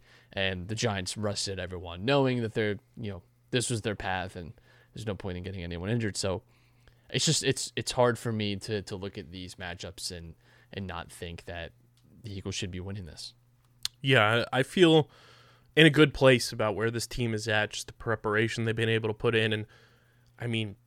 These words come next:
Speaker 2: the N F L gave the Eagles a, a silver platter gift of a Saturday night at the Linc. Like,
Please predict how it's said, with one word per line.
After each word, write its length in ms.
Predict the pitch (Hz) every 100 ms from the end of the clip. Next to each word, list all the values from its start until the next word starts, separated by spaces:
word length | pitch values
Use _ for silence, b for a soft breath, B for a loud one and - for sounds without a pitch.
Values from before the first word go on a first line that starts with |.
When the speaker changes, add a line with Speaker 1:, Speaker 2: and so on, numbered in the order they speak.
| _
Speaker 2:
the 120 | 104 110
N 120 | 113
F 100 | -
L 160 | 117
gave 540 | 110 113 110 107 - - _
the 100 | 110
Eagles 320 | 113 113 110
a, 260 | 104 104 104
a 40 |
silver 380 | - - 113 107
platter 320 | - 107 101
gift 400 | 95 110 104 -
of 140 | 92 90
a 80 | - -
Saturday 580 | - - 110 110 110 107
night 320 | 107 107 104 _ _ -
at 220 | 113 113
the 100 | 110
Linc. 480 | 101 110 107 101 -
Like, 320 | 95 90 -